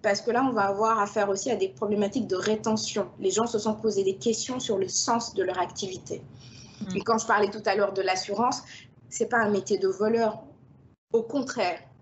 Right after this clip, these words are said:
Speaker 1: Mais si on ne trouve pas le sens pour savoir le pourquoi du comment de ce qu'on fait, effectivement, on peut s'interroger.
Speaker 2: Mm.
Speaker 1: Et si on veut retenir des gens dans nos équipes, eh bien, c'est important qu'on les prenne tels qu'ils sont. Et il y a ce, ce regard-là qui devient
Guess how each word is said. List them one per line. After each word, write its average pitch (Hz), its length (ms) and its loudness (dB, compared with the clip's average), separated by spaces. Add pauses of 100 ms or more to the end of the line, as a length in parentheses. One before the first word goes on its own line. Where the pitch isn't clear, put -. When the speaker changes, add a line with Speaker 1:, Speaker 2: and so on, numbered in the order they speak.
(340)
Speaker 1:
Mais 202 100 4
si 226 140 -2
on 247 80 2
ne 220 80 4
trouve 277 440 -2
pas 247 160 2
le 226 140 4
sens 240 380 -4
pour - 120 -12
savoir 190 340 0
le 180 180 -6
pourquoi 233 340 -2
du 196 100 -4
comment 208 220 0
de 185 140 2
ce - 80 -8
qu'on 190 160 -6
fait, 254 240 0
effectivement, 233 520 0
on 214 60 0
peut 214 140 0
s'interroger. 202 680 -2 (580)
Speaker 2:
Mm. 196 80 2
Speaker 1:
Et 196 80 6
si - 200 -2
on 226 100 6
veut 208 140 4
retenir 285 720 2 (280)
des 202 180 4
gens 185 240 -2 (460)
dans 214 120 2
nos 226 140 4
équipes, 233 420 -2 (800)
eh 202 60 -2
bien, 190 160 2
c'est - 120 -2
important 226 480 0
qu'on 247 140 -2
les 196 160 2
prenne 262 320 0 (220)
tels 277 200 0
qu'ils 233 220 -2
sont. 208 240 -4 (760)
Et 214 40 6
il 226 80 4
y 226 40 6
a 208 60 4
ce, 208 240 0
ce 214 160 0
regard-là 269 880 2
qui 254 80 -4
devient 220 400 0